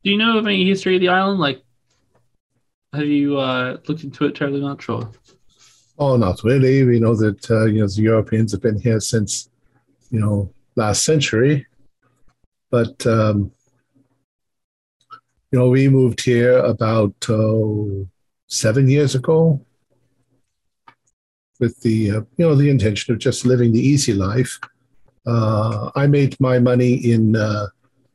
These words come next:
Speaker 2: in as a legal counsel. And, uh, so I,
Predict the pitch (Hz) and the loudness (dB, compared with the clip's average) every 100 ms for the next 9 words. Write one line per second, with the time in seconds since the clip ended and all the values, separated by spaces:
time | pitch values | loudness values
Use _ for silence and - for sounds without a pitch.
0 | _ - 135 123 117 123 110 113 147 139 | _ -4 0 0 2 0 0 2 2 2
1 | 120 104 98 - 110 98 - 123 117 _ | 2 2 0 -2 -2 -2 -2 -4 -4 _
2 | _ _ _ _ _ _ _ _ _ _ | _ _ _ _ _ _ _ _ _ _
3 | _ _ _ _ _ _ _ _ _ _ | _ _ _ _ _ _ _ _ _ _
4 | _ 120 113 110 - - 110 110 - _ | _ -14 -12 -12 -14 -8 -6 -8 -12 _
5 | _ - - - - _ _ _ - 131 | _ -14 -10 -10 -14 _ _ _ 0 2
6 | 123 135 | 2 0